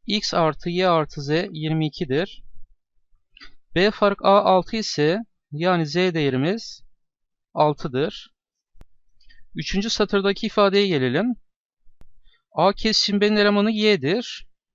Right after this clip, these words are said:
A fark B'nin elemanı ise X'tir. Yani X eşittir üç Y olduğu söyleniyor. X yerine üç Y yazabiliriz.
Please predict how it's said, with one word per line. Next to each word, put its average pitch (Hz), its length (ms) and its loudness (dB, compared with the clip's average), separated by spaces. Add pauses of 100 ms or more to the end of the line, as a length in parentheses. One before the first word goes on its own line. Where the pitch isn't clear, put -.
(400)
A 185 180 4
fark - 320 2
B'nin 190 240 2
elemanı 190 360 2
ise 190 320 -2
X'tir. 196 800 -4
Yani 185 500 2 (720)
X 220 320 -2
eşittir 175 600 0 (100)
üç 196 320 -4
Y 185 160 2
olduğu 175 420 0
söyleniyor. 127 680 0
X - 280 -4
yerine 170 280 0
üç - 300 -6
Y 175 100 0
yazabiliriz. 165 920 -2